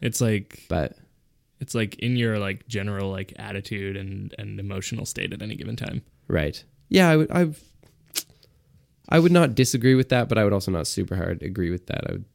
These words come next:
Speaker 2: I would
Speaker 1: Mm-hmm.
Speaker 2: put myself about a three.
Speaker 1: Okay.
Speaker 2: Um, I often interpret the remarks of others in a personal way.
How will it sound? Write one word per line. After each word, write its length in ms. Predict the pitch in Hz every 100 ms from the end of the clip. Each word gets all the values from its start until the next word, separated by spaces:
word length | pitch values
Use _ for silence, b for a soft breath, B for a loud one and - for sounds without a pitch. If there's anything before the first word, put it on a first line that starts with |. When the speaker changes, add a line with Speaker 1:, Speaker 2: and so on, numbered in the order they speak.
| 90
Speaker 2:
I 60 | 87
would 100 | 104
Speaker 1:
Mm-hmm. 60 | 101
Speaker 2:
put 40 |
myself 300 | 95 101 92
about 240 | 101 92 92
a 40 |
three. 320 | 92 98 92 - _ 170
Speaker 1:
Okay. 180 | 160 - _ -
Speaker 2:
Um, 480 | 90 90 90 92 - _ -
I 120 | 117
often 320 | 101 147 170
interpret 500 | 156 139 147 135 -
the 80 | 120
remarks 400 | 107 104 107 -
of 100 | 101
others 340 | 87 101 101 95
in 140 | 98
a 60 | 92
personal 520 | - 104 - 104 92
way. 340 | 90 90 131